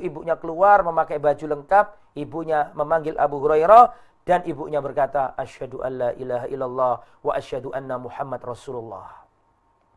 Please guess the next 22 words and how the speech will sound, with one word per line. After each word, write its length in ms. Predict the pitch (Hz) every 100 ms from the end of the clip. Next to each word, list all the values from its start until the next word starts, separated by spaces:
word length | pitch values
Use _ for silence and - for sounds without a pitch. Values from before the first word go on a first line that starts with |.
| _ _ _
Maka 240 | 143 135 143
jangan 280 | 139 131 139
sepelekan 640 | - 147 139 131 135 123
doa. 520 | 131 127 127 110 87 _ _ _ _ -
Doa 360 | 156 156 147
itu 360 | 147 147 185 175
bisa 400 | - 139 - 151
mengubah 720 | 151 151 147 113 180 208 208 - _
apa 400 | 165 165 - 180
yang 280 | 170 160 151 -
tidak 400 | 175 139 160 131
bisa 360 | 170 - 165
diubah 520 | - 156 190 160 143
dalil. 560 | 127 135 127 151 131 98 95 _ _ _ _ _ _ _ _ _ _ _ -
Doa 320 | 190 196 185
itu 320 | 170 180 220
bisa 480 | 156 170 - 202 196
menghancurkan 1400 | 170 180 208 208 202 - 143 185 185 - 208 185 214 208 -
apa 480 | 196 196 - 196
yang 240 | 190 180 -
tidak 320 | 196 156 165
dihancurkan, 720 | 147 143 147 175 151 - 147